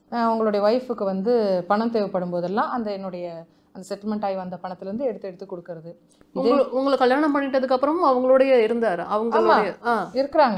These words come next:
Speaker 1: எப்படின்னாக்கா, actually இவருக்கு வேலை கிடையாது. இவருக்கு வேலையும் வாங்கி கொடுத்து, இவருக்கு படிப்பு ரீதியாவும் எல்லாம் சொ-, சொல்லி கொடுத்து, இவருக்கு சோஷியல் மீடியால எப்படி இது பண்ணணும் எல்லாமே நான் கத்து கொடுத்ததே நான் தான். அது எல்லாமே வந்து படிப்பு ரீதியாவும் இவருக்கு நான் ஹெல்ப்பா இருக்கிறேன். அஹ், வருமான ரீதியாவும் நான் சம்பாதிக்கிறேன்.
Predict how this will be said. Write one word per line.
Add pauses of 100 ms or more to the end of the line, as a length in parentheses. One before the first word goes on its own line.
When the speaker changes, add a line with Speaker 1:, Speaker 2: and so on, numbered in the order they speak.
Speaker 1:
எப்படின்னாக்கா,
actually
இவருக்கு
வேலை
கிடையாது. (480)
இவருக்கு
வேலையும்
வாங்கி
கொடுத்து,
இவருக்கு
படிப்பு
ரீதியாவும்
எல்லாம்
சொ-,
சொல்லி
கொடுத்து,
இவருக்கு (180)
சோஷியல்
மீடியால
எப்படி
இது
பண்ணணும்
எல்லாமே
நான்
கத்து
கொடுத்ததே
நான்
தான். (320)
அது
எல்லாமே
வந்து
படிப்பு
ரீதியாவும்
இவருக்கு
நான்
ஹெல்ப்பா
இருக்கிறேன். (240)
அஹ்,
வருமான
ரீதியாவும்
நான்
சம்பாதிக்கிறேன்.